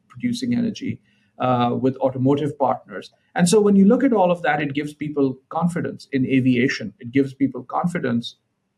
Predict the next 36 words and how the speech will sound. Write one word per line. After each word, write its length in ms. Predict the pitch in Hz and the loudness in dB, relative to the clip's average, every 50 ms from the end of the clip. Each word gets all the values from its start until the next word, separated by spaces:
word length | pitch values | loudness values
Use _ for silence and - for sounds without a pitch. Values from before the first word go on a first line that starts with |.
| _ _ _ _ _ _ _ _ _ - | _ _ _ _ _ _ _ _ _ -6
And 380 | - 147 147 143 143 147 139 135 - - - - - - | -4 0 0 2 2 0 -2 -4 -6 -16 -20 -16 -8 -6
it 120 | 165 160 | -2 0
beco-, 240 | 180 - 175 160 156 | 0 0 0 0 0
the 80 | 160 | 0
next 300 | 156 175 190 185 - - | 0 0 -2 -2 -4 -4
one 160 | 180 180 170 156 | -2 -2 -2 -2
becomes 340 | 151 139 156 156 139 127 | -2 -2 -2 -2 0 2
easier, 340 | 139 143 131 131 139 135 127 | 2 2 2 2 2 0 0
and 100 | 123 120 | 2 0
the 60 | 123 | -2
one 180 | 123 135 143 143 | -2 -2 -2 0
after 260 | 139 139 135 - 143 | -2 -2 -4 -6 -4
that 220 | 131 135 143 143 - | -2 -2 -2 -4 -6
becomes 300 | 139 139 131 123 117 117 | -10 -8 -6 -6 -4 -6
easier. 240 | 113 110 120 110 | -6 -8 -10 -12
So 300 | 131 - 196 185 175 170 - _ _ _ | -8 -4 -2 -2 -2 -2 -4 _ _ _
that's 260 | - 208 269 285 - - | 0 0 0 0 0 0
really 200 | 247 220 214 214 | 0 2 2 2
what 260 | 185 180 175 170 - | 2 2 0 0 -2
we're 180 | 160 160 160 | -4 -2 0
all 180 | 156 143 143 135 | 2 2 2 2
about. 380 | 123 117 123 120 117 - - 156 | 2 0 0 -2 -2 -2 -2 0
We're 320 | 160 160 160 160 165 - _ _ _ _ _ _ - | 2 2 2 0 -2 -10 _ _ _ _ _ _ 0
totally 360 | - 190 185 185 220 214 214 | 2 2 2 4 2 2 2
focused 560 | 196 - - 170 156 160 - 165 156 156 - - | 2 2 0 -4 -4 -4 -4 -4 -4 -4 -6 -8
on 480 | - - 147 143 143 139 135 135 135 - - | -6 -2 0 0 2 2 0 -2 -4 -4 -4
overcoming 680 | 156 160 147 175 170 165 170 165 156 151 147 147 139 | -4 -2 0 -2 -2 -2 -2 -2 -2 -2 -2 0 0
these 240 | 127 139 156 180 175 156 | 2 2 2 2 0 2
difficulties, 840 | 147 147 147 - 165 160 143 131 127 123 131 117 113 117 117 - - | 0 -2 -2 -2 -4 -2 -2 -2 -2 -2 -4 -4 -4 -4 -4 -6 -10
which 200 | 120 120 - - | -12 -10 -6 -2
we 120 | 131 127 | 0 0
encountered 500 | 127 120 123 - 127 127 135 135 156 143 | 0 0 0 -2 -2 0 0 -2 -2 -2
in 140 | 147 135 131 | -2 0 0
our 180 | 120 117 113 - | 0 0 0 -2
early 320 | - 120 113 113 113 117 | -2 -2 -2 0 0 -2
days, 460 | 120 110 110 110 107 104 - - - | -2 -2 -4 -6 -6 -6 -8 -12 -18